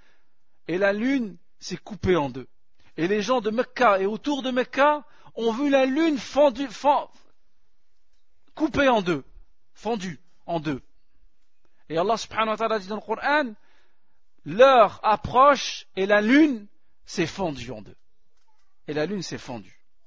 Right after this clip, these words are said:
Et ceci n'a apporté aux kuffars que, yani, de l'éloignement et que de l'ingratitude. وقد وضع النبي صلى الله عليه وسلم يده في إناء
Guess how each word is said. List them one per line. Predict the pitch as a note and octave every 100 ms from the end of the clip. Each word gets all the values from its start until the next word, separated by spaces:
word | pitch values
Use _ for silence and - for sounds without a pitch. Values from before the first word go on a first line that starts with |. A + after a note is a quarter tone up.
| - - - - - - - - - - - - -
Et | F#3
ceci | E3 A3 - C4+ A#3+ - - - - - - - - - - -
n'a | D#3 F3
apporté | F#3 G3 - - E3 D3+
aux |
kuffars | - F3 - A3 A#3+ A#3 - -
que, | A3+ B3+ C4 - - - - - - - - - -
yani, | D#3+ F#3 E3+ G3+ G#3 C#3+ - -
de | E3+
l'éloignement | F#3+ G3 F3 F3 D#3+ D#3+ G3 G3+ - -
et | E3
que | - F#3+
de | D3+
l'ingratitude. | C#3+ B2+ C3 - A#2 - G#2 - - - - - - - - - - - - - - - - - - - - - -
وقد | G3+ - C4
وضع | A#3+ D4 C4 A#3
النبي | B3 A#3 A#3+ B3+ A#3
صلى | - A3 G#3+
الله | A3+ B3 G#3 G#3
عليه | A3 A3
وسلم | G3+ F#3+ G#3+ D#3+ C#3+ C#3+
يده | D#3+ B3 A#3+ G#3 G3+
في | D#3+ G#3 G3
إناء | F3+ F#3+ E3